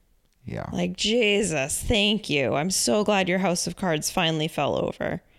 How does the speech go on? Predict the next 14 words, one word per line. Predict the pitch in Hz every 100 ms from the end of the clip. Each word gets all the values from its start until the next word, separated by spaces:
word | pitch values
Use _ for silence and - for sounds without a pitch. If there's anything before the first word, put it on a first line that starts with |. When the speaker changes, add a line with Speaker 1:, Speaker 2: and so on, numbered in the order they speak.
| _ _ -
Speaker 2:
Lord | 202 208 202
Speaker 1:
Yeah. |
Speaker 2:
have | 180 156
mercy." | 156 127 147 - - 180 - _ _ _ _ -
Speaker 1:
Yeah. | - - - -
Speaker 2:
I | 190
feel | 254
like | 254
I | 190
can, | 170 170
like, | 147 143
breathe. | 165 156 165 208 147 135 160
I'm | 151
like, | 165